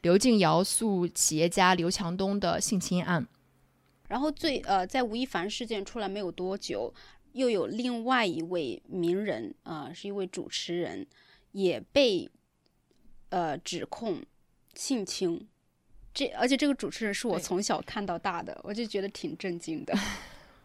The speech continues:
Speaker 1: 是的，是的，就是，其实就是在，呃，吴亦凡被逮捕的当月，也就是八月份，嗯，当时就是，呃，一名网名为小易的这样的一个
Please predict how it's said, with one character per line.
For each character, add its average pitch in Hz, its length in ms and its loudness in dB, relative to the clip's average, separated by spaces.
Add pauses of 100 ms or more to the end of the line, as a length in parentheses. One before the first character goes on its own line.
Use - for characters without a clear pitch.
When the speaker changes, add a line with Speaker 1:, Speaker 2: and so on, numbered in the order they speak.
(1800)
Speaker 1:
是 277 220 2
的， 220 200 8
是 247 140 2
的， 196 200 8
就 294 140 0
是， 285 220 4
其 - 180 2
实 339 120 2
就 359 140 4
是 311 140 2
在， 254 380 8 (420)
呃， 208 180 6
吴 202 140 6
亦 269 80 6
凡 214 260 4
被 196 480 6 (280)
逮 180 180 8
捕 202 220 0
的 165 120 -2
当 247 280 8
月， 269 300 4 (220)
也 180 100 -2
就 196 100 0
是 220 100 -4
八 226 240 6
月 285 120 4
份， 139 280 -2 (480)
嗯， 180 500 2 (140)
当 254 180 8
时 233 180 2
就 226 140 6
是， 190 340 2 (340)
呃， 185 120 2
一 202 160 4
名 220 380 6 (320)
网 180 340 4
名 170 260 2
为 208 140 6
小 - 320 2
易 285 180 2
的 180 120 4
这 180 120 0
样 175 120 4
的 160 60 -2
一 160 160 -4
个 175 320 8